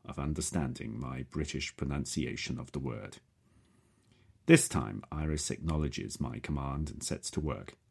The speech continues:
A map of the Bay Area comes up on the display of my band, together with a set of points where the bus stops.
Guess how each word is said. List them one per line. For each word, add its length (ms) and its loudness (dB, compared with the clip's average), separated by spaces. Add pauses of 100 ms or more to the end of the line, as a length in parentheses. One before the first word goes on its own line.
(460)
A 120 2
map 320 8
of 140 2
the 60 0
Bay 300 6
Area 400 6
comes 320 0
up 160 0
on 140 2
the 80 0
display 480 -2
of 100 -2
my 140 4
band, 480 -2 (400)
together 420 6
with 220 -2
a 40 -2
set 280 -2
of 160 -4
points 440 0
where 120 -2
the 80 -4
bus 240 -2
stops. 500 -6